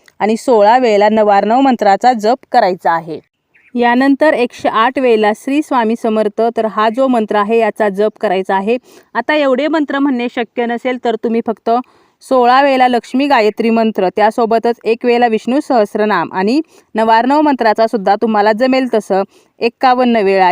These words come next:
किंवा एकशे आठ वेळा किंवा सोळा वेळा, अकरा वेळा, तर असा जप केला तरीसुद्धा चालेल. परंतु आपण जेवढा जप जास्त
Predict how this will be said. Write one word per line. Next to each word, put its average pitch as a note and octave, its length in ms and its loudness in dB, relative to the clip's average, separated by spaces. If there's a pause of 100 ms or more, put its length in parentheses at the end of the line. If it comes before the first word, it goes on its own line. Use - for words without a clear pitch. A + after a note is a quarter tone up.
किंवा G#3 220 0
एकशे - 360 -4
आठ A3 260 0
वेळा G3 280 2
किंवा B3+ 240 0
सोळा G#3+ 360 2
वेळा, G3 240 2 (100)
अकरा A3 340 0
वेळा, F#3 200 2
तर - 140 -8
असा A#3+ 260 0
जप G#3 340 -4
केला F#3+ 240 2 (100)
तरीसुद्धा G3 400 0
चालेल. F3+ 320 0 (360)
परंतु C#4 300 -4
आपण C#4 340 -4
जेवढा B3 360 0
जप A3+ 380 -4
जास्त G#3+ 300 -2